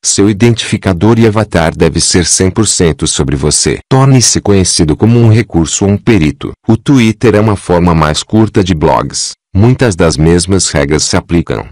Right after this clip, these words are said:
Você deve constantemente escrever ou twittar sobre sua experiência em um tópico específico. Quando você fizer isso, você será conhecido por isso e as pessoas vão começar a segui-lo por estar em um mercado onde elas têm interesse. Se você tem um blog,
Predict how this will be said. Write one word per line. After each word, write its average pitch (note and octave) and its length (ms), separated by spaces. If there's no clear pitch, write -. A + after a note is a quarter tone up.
Você G2+ 340
deve F#2+ 280
constantemente F#2 800
escrever E2 420
ou D2 80
twittar D#2 460
sobre D#2+ 300
sua F#2+ 180
experiência F2+ 640
em F#2+ 80
um G2+ 80
tópico - 440
específico. - 880
Quando E2+ 240
você F2 320
fizer E2+ 400
isso, D2 220
você C#2 260
será F#2+ 300
conhecido F2+ 640
por G2 220
isso D#2 260
e F2 60
as E2+ 120
pessoas E2+ 460
vão G#2+ 160
começar F2 500
a D#2+ 60
segui-lo E2+ 420
por G#2+ 140
estar F2 320
em F2+ 100
um E2+ 80
mercado D#2+ 460
onde F2 180
elas D#2 200
têm D#2 180
interesse. D2 540
Se - 200
você G2+ 340
tem F2+ 240
um F#2+ 100
blog, D2 460